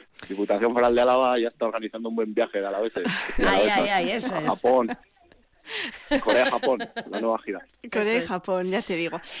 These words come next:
Speaker 3: Em, oye, Gary, Beñat, em, vais a Japón, pero luego volvéis. Afortunadamente, eh, volvéis y además tenéis bolo en Gasteiz, ¿no? Que lo estuvimos repasando ayer,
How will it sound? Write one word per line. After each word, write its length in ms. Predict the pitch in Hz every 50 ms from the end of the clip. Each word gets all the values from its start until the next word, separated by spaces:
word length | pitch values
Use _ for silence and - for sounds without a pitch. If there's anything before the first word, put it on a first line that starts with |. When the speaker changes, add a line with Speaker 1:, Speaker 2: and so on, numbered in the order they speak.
| - -
Speaker 3:
Em, 360 | - 220 233 233 226 220 - - -
oye, 200 | 247 254 226 208
Gary, 280 | 208 226 220 208 190
Beñat, 400 | 185 190 190 202 208 202 196 - - -
em, 600 | - 208 208 202 202 196 196 190 190 190 185 185 185 185 185
vais 200 | 185 202 185 -
a 20 |
Japón, 240 | 226 - 190 233 226
pero 160 | 269 254 220
luego 160 | 208 202 214 240
volvéis. 580 | 240 208 190 190 180 180 - - - - - _
Afortunadamente, 1300 | - 180 170 - 190 185 - 202 196 208 208 208 202 202 214 233 233 233 214 - 262 262 269 277 - _ -
eh, 580 | 233 233 233 226 226 220 220 214 214 214 214 208 185
volvéis 420 | 220 220 220 220 254 285 269 -
y 60 | - 220
además 340 | 202 196 208 226 254 254
tenéis 260 | - 240 220 226 220 208
bolo 200 | 220 233 262 269
en 60 | 240
Gasteiz, 540 | 202 196 - 220 185 160 - - - - _ _ - - - - -
¿no? 220 | 220 202 262 466 - _ _ _ _ _ _ _ _ _ _ _ _ _ _ _ -
Que 60 | 196
lo 60 | 190
estuvimos 260 | 190 - 196 202 220 226
repasando 380 | 247 - 226 208 214 190 180
ayer, 320 | 165 165 180 202 196 180